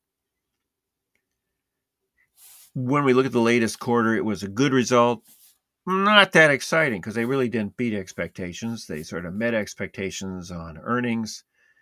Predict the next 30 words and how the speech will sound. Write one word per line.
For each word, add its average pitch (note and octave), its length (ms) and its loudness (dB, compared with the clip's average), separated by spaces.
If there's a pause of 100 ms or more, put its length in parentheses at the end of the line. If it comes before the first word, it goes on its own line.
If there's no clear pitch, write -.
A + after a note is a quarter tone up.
(300)
slightly C3+ 420 -6
missed C3+ 320 -4
expectation G#2 720 -6
on E2+ 80 -10
revenue. F2 400 -12 (1500)
When B2+ 180 2
we C3 100 4
look B2+ 140 4
at D3 80 2
Morningstar, C3+ 840 4 (420)
we A2+ 60 -4
can A2+ 100 0
see A#2+ 220 -2
that G#2+ 200 -2
real A#2+ 200 0
steady G#2+ 580 -4 (200)
growth. A2 480 -4 (240)
When A2+ 100 -2
we A#2+ 40 0
look C3+ 140 0
at C3 60 -4
the B2 100 2
chart, C#3+ 460 6
we F#2+ 80 -6
see - 160 -6
that F#2+ 180 -4
beautiful G#2+ 540 0 (340)
appreciation A2 1040 2
that's F#2+ 220 -8
continued. F#2+ 680 -10